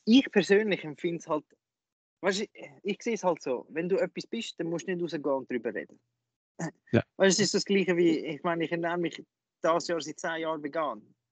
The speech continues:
Speaker 1: Ich rede nicht
Speaker 2: Mhm.
Speaker 1: über das, ich bin's ja einfach.
Speaker 2: Ja.
Speaker 1: Ich muss nicht go reden.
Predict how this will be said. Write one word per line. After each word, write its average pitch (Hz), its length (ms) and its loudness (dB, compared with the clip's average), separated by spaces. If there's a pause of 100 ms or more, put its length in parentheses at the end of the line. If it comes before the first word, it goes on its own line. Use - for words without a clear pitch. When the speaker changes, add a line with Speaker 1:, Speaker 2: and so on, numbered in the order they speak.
Speaker 1:
Ich 147 180 -10
rede 165 220 -6
nicht 165 160 -2
Speaker 2:
Mhm. 131 180 10
Speaker 1:
über 135 40 6 (160)
das, - 160 -10
ich - 120 -16
bin's 180 300 -2
ja 156 140 0
einfach. 117 420 -12 (560)
Speaker 2:
Ja. 143 80 10
Speaker 1:
Ich 151 60 8
muss 165 160 2
nicht 175 200 2 (140)
go 185 100 4
reden. 170 320 0